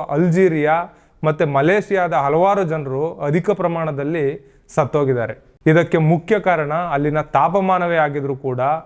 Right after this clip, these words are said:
ಆ ಬಿಸಿಲನ್ನ ನೀಗಿಸ್ಕೊಳ್ಳೋದಕ್ಕೆ ನೀರಿನ ಅಭಾವದ ಕೊರತೆ ಕೂಡ ಕಾರಣ ಅಂತ ಹಲವಾರು ವರದಿಗಳು ಹೇಳ್ತಾ ಇದ್ದಾವೆ.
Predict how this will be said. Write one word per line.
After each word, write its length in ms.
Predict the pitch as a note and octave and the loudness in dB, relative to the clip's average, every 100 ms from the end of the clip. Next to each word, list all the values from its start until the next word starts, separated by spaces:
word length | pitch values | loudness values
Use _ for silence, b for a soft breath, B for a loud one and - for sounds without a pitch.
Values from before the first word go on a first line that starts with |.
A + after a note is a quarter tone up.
| b b b b - | b b b b -2
ಆ 100 | C#3+ | 0
ಬಿಸಿಲನ್ನ 580 | C3 D#3 F#3 G#3 G3 F#3+ | 2 0 0 0 0 -2
ನೀಗಿಸ್ಕೊಳ್ಳೋದಕ್ಕೆ 1000 | E3 F3 G3 F#3+ F3+ E3+ D3+ C3 E3+ F#3 | -2 0 -2 -4 -4 -2 -4 -6 -4 -4
ನೀರಿನ 480 | D#3 D#3 F3+ F3 E3 | -2 2 2 2 0
ಅಭಾವದ 500 | C#3 D#3 F3+ F3 E3+ | 0 2 2 0 -2
ಕೊರತೆ 420 | - D3 E3 G3+ | -2 -2 0 -2
ಕೂಡ 240 | G3 F3+ | -2 -2
ಕಾರಣ 360 | F3 D#3+ D3+ D3 | 0 0 0 -2
ಅಂತ 260 | B2+ B2+ D#3 D#3+ - b b _ C3 | -6 -2 -2 -2 -6 b b _ 2
ಹಲವಾರು 440 | D3+ F#3 G3 F#3 | 4 4 2 2
ವರದಿಗಳು 460 | D#3 D#3 D3+ C#3 D#3+ | 0 0 -2 -2 -2
ಹೇಳ್ತಾ 340 | C#3+ C3+ C3 | -2 -2 -4
ಇದ್ದಾವೆ. 240 | A#2 G#2+ | -6 -8